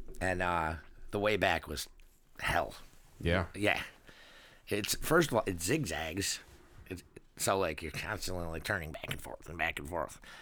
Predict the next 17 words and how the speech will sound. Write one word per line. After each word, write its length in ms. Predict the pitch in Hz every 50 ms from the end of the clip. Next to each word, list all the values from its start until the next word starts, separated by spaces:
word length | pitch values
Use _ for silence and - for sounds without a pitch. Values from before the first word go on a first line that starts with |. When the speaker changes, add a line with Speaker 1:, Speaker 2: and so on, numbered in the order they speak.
| - - - - -
Speaker 1:
And 140 | 85 92 95
it's, 460 | 92 87 - - - - - - - - - - - - - - - - - - -
it's 200 | 90 95 - -
quite 420 | - - - 107 110 104 95 78 73
the 140 | 85 80
incline. 500 | 80 80 73 - - - - 73 60 - - - - - - -
I, 240 | 80 80 82 80 - - 82
I 140 | 82 87 85
was 140 | 78 - -
just, 160 | 82 - -
like, 280 | 82 78 73 - - - - - - - -
about 200 | - 110 107 -
halfway, 420 | 110 107 92 - 98 101 92 85 78
like, 160 | 73 78 87
I 100 | 90 87
was 100 | 85 85
like, 200 | 82 80 -